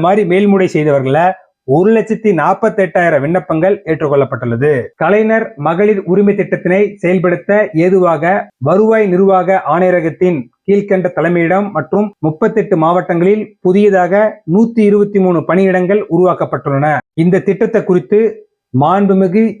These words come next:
இளைஞர் நலன் மற்றும் விளையாட்டுத்துறை அமைச்சர் உதயநிதி ஸ்டாலின் அவர்கள் புதிய அறிவிப்பை வெளியிட்டுள்ளார்.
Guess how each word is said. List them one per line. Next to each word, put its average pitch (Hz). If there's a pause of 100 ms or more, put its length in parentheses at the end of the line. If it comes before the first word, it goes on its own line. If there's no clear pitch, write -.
இளைஞர் 208
நலன் 185
மற்றும் 202 (140)
விளையாட்டுத்துறை 190
அமைச்சர் 160 (400)
உதயநிதி 196
ஸ்டாலின் 170
அவர்கள் 180 (460)
புதிய 226
அறிவிப்பை 196
வெளியிட்டுள்ளார். 147